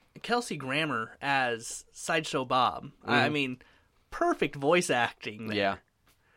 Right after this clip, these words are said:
Speaker 1: I, I mean, I would probably listen to just about anything Kelsey Grammer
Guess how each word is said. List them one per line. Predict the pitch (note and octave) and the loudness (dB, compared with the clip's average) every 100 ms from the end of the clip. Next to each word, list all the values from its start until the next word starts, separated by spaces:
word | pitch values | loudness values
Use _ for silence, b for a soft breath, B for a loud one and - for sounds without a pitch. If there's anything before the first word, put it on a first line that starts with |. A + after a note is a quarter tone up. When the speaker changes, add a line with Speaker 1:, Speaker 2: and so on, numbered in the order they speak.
| _ _ - | _ _ -4
Speaker 1:
I, | C3+ | 0
I | G3+ | 2
mean, | F#3 D3 - _ _ | 2 -2 -8 _ _
I | D#4 | 4
would | G4 | 6
probably | - C#4 C4+ | 6 6 8
listen | A3 A3+ G#3 | 8 8 6
to | F3+ | 2
just | E3+ - | 0 2
about | F3 D#3 | 2 4
anything | D3+ D#3 E3+ | 2 0 -6
Kelsey | E3+ F3 E3+ | -2 -2 0
Grammer | E3+ E3 E3 E3+ E3+ | -4 -4 -2 -2 -2